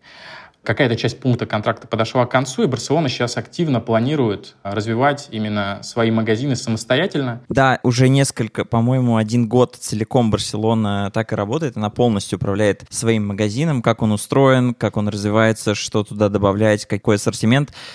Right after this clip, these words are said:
Speaker 2: Вообще такое направление, для справки просто, начал развивать «Ювентус» первым, потому что он отказался от обязательного бонуса в шесть миллионов евро за то, что Adidas сам будет продавать продукцию в своих магазинах.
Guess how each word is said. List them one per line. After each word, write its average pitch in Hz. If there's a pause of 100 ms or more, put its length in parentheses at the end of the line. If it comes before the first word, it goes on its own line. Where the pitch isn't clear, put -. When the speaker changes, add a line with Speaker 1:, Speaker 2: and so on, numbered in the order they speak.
(140)
Speaker 2:
Вообще 113
такое 117
направление, 101
для 101
справки -
просто, 98 (460)
начал 110
развивать 107
«Ювентус» 123
первым, 90 (140)
потому 95
что 101
он 101
отказался 104
от 101
обязательного 98
бонуса 98
в -
шесть -
миллионов 101
евро 151
за 101
то, 95
что 92
Adidas 101
сам 110
будет 95
продавать 98
продукцию 98
в -
своих 110
магазинах. 104